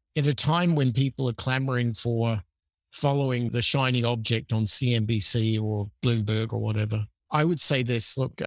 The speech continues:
if you're investing in anything, make sure it pays you a dividend. Because if it does,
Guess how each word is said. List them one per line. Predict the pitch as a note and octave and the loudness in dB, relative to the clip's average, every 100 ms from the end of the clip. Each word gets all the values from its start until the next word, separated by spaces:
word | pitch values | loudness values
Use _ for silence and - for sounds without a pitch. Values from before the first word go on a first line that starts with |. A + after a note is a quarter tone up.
| - _ | -10 _
if | C#3+ - | -2 0
you're | D3 C#3 | 0 2
investing | A#2+ C3+ D3+ - D#3 | 0 0 0 0 2
in | C3 | 2
anything, | B2+ C3 D3 E3 E3+ E3+ | 2 2 0 0 0 0
make | D3 D3 | 0 0
sure | - C3+ | 0 -2
it | B2 | 0
pays | B2 A#2+ A2 | -2 0 0
you | A2+ | -2
a | |
dividend. | G#2 A2+ A2+ G#2+ G#2+ - _ _ - | -2 -2 -2 -4 -6 -10 _ _ -6
Because | C3 C3 | 0 2
if | C#3+ | 2
it | C3+ C3 | 0 0
does, | F#3 G#3 C3 C3+ - | 0 2 0 0 -4